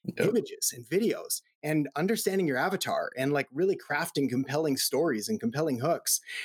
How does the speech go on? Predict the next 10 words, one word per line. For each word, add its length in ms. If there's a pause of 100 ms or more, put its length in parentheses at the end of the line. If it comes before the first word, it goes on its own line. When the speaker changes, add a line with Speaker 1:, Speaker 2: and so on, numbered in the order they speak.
(120)
Speaker 2:
So 160
it's 100
funny 320
that 160
we've 160
almost 280
had 140
this 140
transition 680
where, 520